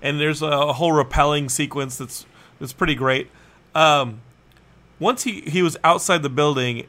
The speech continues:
and managed to enact the failsafe that forced the room open, if anybody had been standing outside the room,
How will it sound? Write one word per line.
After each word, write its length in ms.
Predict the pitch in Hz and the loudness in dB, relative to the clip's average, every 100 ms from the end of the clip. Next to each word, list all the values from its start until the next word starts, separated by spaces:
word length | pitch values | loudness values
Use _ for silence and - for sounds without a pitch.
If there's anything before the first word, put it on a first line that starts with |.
| - | -8
and 180 | 139 139 | -6 -2
managed 420 | 147 165 156 - | -2 -2 -4 -6
to 340 | 143 131 - - _ _ | -6 -4 -8 -14 _ _
enact 400 | 143 143 147 147 | -2 0 0 -2
the 80 | 139 | -10
failsafe 540 | 123 147 147 156 131 | -2 0 2 0 -4
that 180 | 127 120 | -4 -8
forced 380 | - 147 156 - | -4 -2 -2 -4
the 100 | 139 | -4
room 300 | 135 170 175 | 0 0 2
open, 460 | 131 123 120 110 104 - - - - - - _ _ - | 0 0 -4 -6 -10 -20 -20 -20 -20 -20 -20 _ _ -6
if 100 | 170 | -2
anybody 600 | 240 311 302 180 196 175 | 0 0 0 4 4 4
had 100 | 170 | 2
been 140 | 143 127 | -2 -4
standing 320 | - 165 180 | -2 -2 0
outside 280 | 165 175 156 | 0 0 2
the 120 | 135 | 2
room, 320 | 143 151 | 2 0